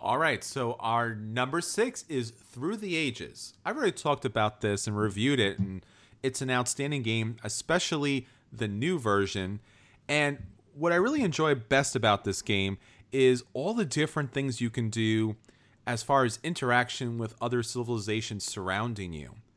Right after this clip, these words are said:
Now, at two players, you don't get to use the pact cards that allow you to make pacts with other players, to trade resources, to kind of stave off all those different military actions,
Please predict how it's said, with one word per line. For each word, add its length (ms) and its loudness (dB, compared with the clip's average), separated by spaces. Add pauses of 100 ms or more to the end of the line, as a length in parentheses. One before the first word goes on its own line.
(360)
Now, 200 4
at 140 -2
two 240 -4
players, 640 0
you 140 -4
don't 260 0
get 220 -4
to 120 -10
use 240 -2
the 120 -6
pact 560 -4
cards 500 -8 (320)
that 100 -2
allow 540 2
you 340 0
to 480 -4
make 220 -4
pacts 420 -2
with 80 -2
other 180 0
players, 720 0
to 120 -10
trade 380 -6
resources, 920 -4 (360)
to 100 -8
kind 200 -6
of 120 -4
stave 440 0
off 280 -2
all 180 -4
those 180 -4
different 300 -8
military 560 -2
actions, 640 -6